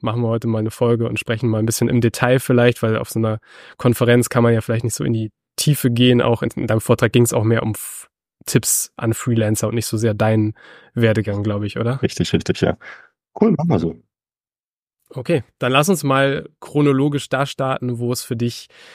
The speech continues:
Speaker 1: in die Selbstständigkeit ging. Erzähl vielleicht ganz kurz, was du vorher gemacht
Speaker 2: Genau.
Speaker 1: hast und was der Au-, Anlass war, dass du dann gesagt hast, äh, Freelancer wahrscheinlich warst.
Speaker 2: Ja, genau,
Speaker 1: Ja.
Speaker 2: genau. Also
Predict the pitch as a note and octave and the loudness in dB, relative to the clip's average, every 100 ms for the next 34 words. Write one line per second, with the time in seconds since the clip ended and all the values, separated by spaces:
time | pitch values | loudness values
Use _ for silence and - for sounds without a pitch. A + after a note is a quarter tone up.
0 | - - - C#3 B2+ B2+ - A#2 G#2+ - | -20 -6 0 2 4 2 0 -4 -4 -10
1 | G#2+ - A#2+ D#3+ F#3 D3+ - D#3+ D3 C3 | -14 -4 -2 0 0 -2 0 0 0 0
2 | C#3 D3+ D#3 C3 B2+ A#2 - E3+ F#3 E3+ | 0 2 0 -2 -6 -6 2 4 4 2
3 | F3+ - G3 - E3 B2 A#2 B2 B2 C3+ | 0 0 0 2 0 -4 -2 -2 -2 -4
4 | A#2+ C3 - B2+ A#2+ - B2+ A2+ A#2+ A#2 | -2 -4 -4 -4 -4 -4 -6 -4 -6 -8
5 | A2 A2 A#2 - - - _ B2+ A#2 - | -8 -8 -10 -16 -20 -20 _ -2 -2 -2
6 | A2 - - B2+ C#3 B2 A2+ A2 G#2 - | -4 -4 -8 -4 0 2 0 -2 -8 -10
7 | G#2+ - - - F#2 F2 E2 - - - | -12 -12 -8 2 2 4 0 -2 -8 -8
8 | - - F#2 | -4 0 0